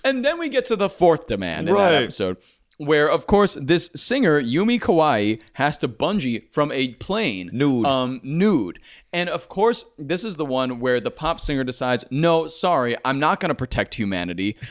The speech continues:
Speaker 1: um, and I won't bungee nude from a plane." Um, absolute bitch.
Speaker 2: <laughs>
Speaker 1: Um,
Speaker 2: Yeah, I was
Speaker 1: so
Speaker 2: about to say,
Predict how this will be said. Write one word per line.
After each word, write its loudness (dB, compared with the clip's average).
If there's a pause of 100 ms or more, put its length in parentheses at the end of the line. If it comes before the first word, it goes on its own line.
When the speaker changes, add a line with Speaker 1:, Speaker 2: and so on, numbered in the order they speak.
(140)
Speaker 1:
um, 0
and 0
I 4
won't 2
bungee 2
nude 2
from -6
a 0
plane." -4 (260)
Um, 2 (120)
absolute 0
bitch. 2
Speaker 2:
<laughs> 4
Speaker 1:
Um, 8
Speaker 2:
Yeah, 6
I 2
was 4
Speaker 1:
so 8
Speaker 2:
about 4
to 4
say, -8